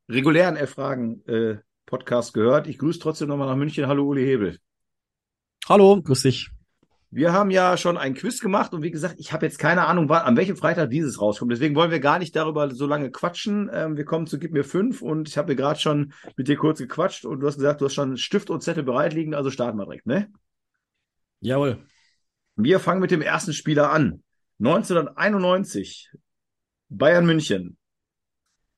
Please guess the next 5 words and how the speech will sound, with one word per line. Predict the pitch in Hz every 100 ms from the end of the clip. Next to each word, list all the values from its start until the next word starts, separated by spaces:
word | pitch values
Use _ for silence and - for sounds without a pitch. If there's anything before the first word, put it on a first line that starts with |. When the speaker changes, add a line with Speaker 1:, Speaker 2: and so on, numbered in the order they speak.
| _ _
Speaker 1:
Neunzehnhundertzweiundneunzig, | 123 156 160 - - 170 180 120 110 104 101
der | 120
Hamburger | 147 156 156
S | 143
V. | - 170 98